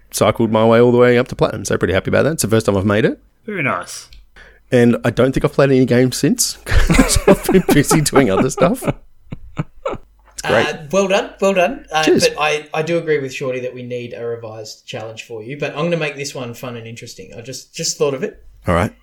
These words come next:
Speaker 3: You need to host ten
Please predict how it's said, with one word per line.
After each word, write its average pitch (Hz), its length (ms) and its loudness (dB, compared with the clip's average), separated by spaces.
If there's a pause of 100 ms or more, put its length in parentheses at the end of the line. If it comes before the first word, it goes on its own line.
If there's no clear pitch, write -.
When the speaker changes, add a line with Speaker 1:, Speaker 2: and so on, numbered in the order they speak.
(100)
Speaker 3:
You 160 220 -10
need 165 220 -4
to 156 80 -6
host - 760 -6 (400)
ten 160 800 -10